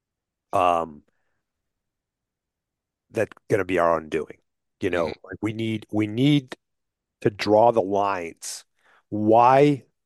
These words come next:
Speaker 1: lion hunting in one state or bear hunting in one state or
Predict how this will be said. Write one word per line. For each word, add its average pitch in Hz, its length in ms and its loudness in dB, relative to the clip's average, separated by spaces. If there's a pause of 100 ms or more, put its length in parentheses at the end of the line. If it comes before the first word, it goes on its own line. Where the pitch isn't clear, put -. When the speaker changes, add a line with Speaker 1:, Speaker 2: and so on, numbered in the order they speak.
(220)
Speaker 1:
lion 110 440 -2
hunting 110 420 -4
in 90 160 -10
one 110 200 -2
state - 480 -4 (520)
or 90 140 0
bear 113 300 0
hunting 110 400 -2
in 104 160 -6
one 104 160 -4
state 101 460 -4
or 87 200 -8